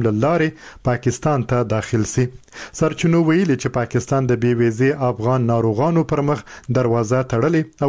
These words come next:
ویلي دي چې دوی ته دغسې امر سوی دی. تر دې مخکې د یوې موافقې له مخې افغان ناروغانو له ویزې پرته هم کولی سوی چې پاکستان ته د درملنې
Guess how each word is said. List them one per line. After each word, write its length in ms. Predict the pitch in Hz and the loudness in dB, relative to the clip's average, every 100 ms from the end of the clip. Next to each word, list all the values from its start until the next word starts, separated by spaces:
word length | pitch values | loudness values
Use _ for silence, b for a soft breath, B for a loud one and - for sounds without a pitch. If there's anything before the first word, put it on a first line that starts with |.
| 131 | 2
ویلي 200 | 160 175 | 2 2
دي 80 | 170 165 | 0 -2
چې 60 | 147 | 0
دوی 180 | 143 160 160 | 2 2 2
ته 160 | 156 120 | 0 0
دغسې 500 | 107 117 - 143 151 | -2 -2 0 0 0
امر 180 | 113 98 | 0 -2
سوی 260 | - 107 107 127 | -2 0 2 0
دی. 80 | 135 - B B B - | -2 -8 B B B -2
تر 140 | 180 | 0
دې 60 | 180 175 | 2 0
مخکې 220 | - 175 147 | 0 0 2
د 40 | 151 | 2
یوې 160 | 151 143 | 2 2
موافقې 400 | 135 131 127 151 135 | 0 -2 -2 0 2
له 60 | 160 | 0
مخې 220 | 175 123 113 - - 127 | 0 -2 -2 -6 -2 -2
افغان 360 | 107 127 127 | 0 0 2
ناروغانو 540 | 120 113 104 156 170 165 B B B | 2 0 0 2 2 0 B B B
له 100 | 143 151 | 2 2
ویزې 340 | 143 170 170 | 2 0 0
پرته 280 | 165 170 139 131 | -2 -2 0 0
هم 160 | 135 120 | -2 0
کولی 320 | 120 170 165 | 0 2 0
سوی 160 | - 156 | 2 0
چې 180 | 156 156 - B B - | 2 -2 -2 B B -4
پاکستان 580 | 123 127 127 - 160 165 - | -2 -2 -2 0 -2 -2 0
ته 180 | 156 131 | 0 2
د 160 | 135 120 | 0 2
درملنې 460 | 120 117 113 123 | 0 0 0 2